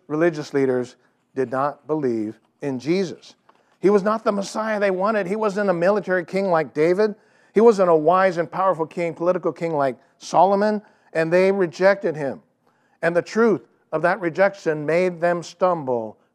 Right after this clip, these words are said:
and fall. And when we don't trust in Jesus, we stumble over him. Uh, we fall not into salvation, but into judgment. And so they missed out on knowing Jesus. The stone they rejected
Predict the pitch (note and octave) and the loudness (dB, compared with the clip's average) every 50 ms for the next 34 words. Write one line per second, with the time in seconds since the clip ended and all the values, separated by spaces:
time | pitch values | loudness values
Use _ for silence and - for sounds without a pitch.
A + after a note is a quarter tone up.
0 | _ - C3+ C#3+ C3 - - F3 F3+ E3+ D3 G2+ C#2+ - _ _ _ _ - D#3+ | _ -8 -8 -8 -8 -6 -2 2 2 4 2 2 -2 -8 _ _ _ _ -6 -4
1 | E3+ E3+ E3+ E3+ G3 A3 A3+ A3 A3 G#3+ G#3+ - - G3 G3 F#3+ G3 G3 F#3 E3+ | -4 -2 -2 0 0 2 2 2 0 0 -2 -2 -2 -2 -2 -2 -4 -10 -10 -8
2 | C3+ C#3 C3+ C3 B2+ B2+ C3 B2 - - _ _ _ _ _ - E3+ F#3+ E3+ - | -8 -8 -8 -8 -8 -8 -10 -12 -12 -18 _ _ _ _ _ -8 -6 -6 -6 -10
3 | - _ - G3+ G3+ G#3 G3 F3 D#3 C#3+ C3+ C#3+ - - - D#3 E3+ F3+ F3+ F3+ | -14 _ -6 -6 -6 -4 -4 -4 -4 -4 -4 -6 -8 -6 -4 -4 -4 -4 -4 -8
4 | C3 A2+ A2 F2 - _ _ _ _ _ _ - C#3 C#3+ C#3+ E3+ F#3 F3+ - F#3+ | -8 -8 -12 -18 -20 _ _ _ _ _ _ -2 -2 0 2 2 2 2 2 2
5 | F#3 F3+ F3+ F3+ D#3 - - _ - C#3+ D3+ F3+ G#3 F3+ F#3 E3 E3 D#3 - F3+ | 4 6 6 4 4 2 -4 _ -6 -2 -2 -2 -2 -4 -8 -10 -10 -4 0 2
6 | D#3+ D#3 C3+ C3+ D#3+ F3+ G3 F#3+ - D3 C3 A#2 C3 C3 B2+ - C3+ C#3 C3 B2 | 2 2 4 4 4 4 2 0 -2 -8 -6 -4 -4 -4 -4 -6 -8 -8 -8 -8
7 | - C#3 B2+ A#2+ A#2 A2+ - C#3 C3+ C#3 C3 A#2 G#2 F2+ D#2 _ _ _ _ _ | -6 -6 -4 -4 -4 -2 0 0 0 0 -2 -6 -14 -20 -20 _ _ _ _ _
8 | _ _ _ _ _ _ _ _ _ _ _ - C#3 C#3 - E3+ D#3 D#3 D#3 D3+ | _ _ _ _ _ _ _ _ _ _ _ -8 -8 -4 -2 0 2 2 2 0
9 | D3 D3 D#3+ F#3+ G#3+ G#3 G#3 - - F3 D#3 D3 C#3 C3 C3 C3 _ _ _ _ | -2 -4 -4 -4 -4 -4 -6 -8 -6 -4 -2 -2 -2 -2 -4 -8 _ _ _ _
10 | _ _ - C3+ C#3 D3 D3 C#3+ D3 D#3 F3+ F3 D3 B2 A2 G#2+ G#2 A2 A2 G#2+ | _ _ -8 -8 -6 -6 -6 -6 -4 -2 0 0 0 -2 -4 -8 -10 -12 -14 -16
11 | - _ _ _ _ _ _ _ - C3+ D3 E3 F#3+ F3 C3+ G#2 D#2 - - - | -18 _ _ _ _ _ _ _ -6 -2 0 0 0 -2 -4 -8 -16 -18 -20 -20
12 | - _ _ _ _ _ _ _ _ - D#3 D3+ - - - E3+ F3 F#3+ G3 G3 | -20 _ _ _ _ _ _ _ _ -2 -2 -2 -2 0 0 2 4 4 4 4
13 | G3 F#3+ F3+ F3 F3+ F3 E3+ - D#3+ E3+ E3+ F3+ E3+ - C3 A#2+ A2 G#2 G2+ | 2 2 2 2 2 2 0 0 2 2 2 2 0 -2 -4 -4 -4 -4 -6